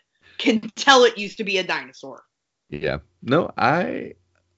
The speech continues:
Speaker 2: I am with you. I'm only giving them a possible out for the reason, 'cause they do eventually connect them really closely to one another, where even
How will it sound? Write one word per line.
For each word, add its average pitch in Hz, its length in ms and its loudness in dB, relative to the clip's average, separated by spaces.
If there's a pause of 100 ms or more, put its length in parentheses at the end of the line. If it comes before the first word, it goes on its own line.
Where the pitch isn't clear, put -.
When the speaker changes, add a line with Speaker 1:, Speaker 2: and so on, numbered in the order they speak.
Speaker 2:
I 113 100 6
am 120 160 6
with 110 240 0
you. 92 320 0
I'm 101 260 2
only 110 480 4
giving 92 500 2
them 92 200 0 (200)
a 87 80 -4
possible 87 760 -4
out 78 240 -4
for - 140 -10
the 80 80 -4
reason, 80 260 -4
'cause 104 140 -6
they 113 120 4
do 131 260 6
eventually 95 720 0 (320)
connect 101 580 -2 (380)
them 92 300 -4
really 95 260 -2
closely 123 380 -2
to 78 80 -6
one 82 140 -6
another, 82 260 -6
where 85 160 -2
even 95 340 -2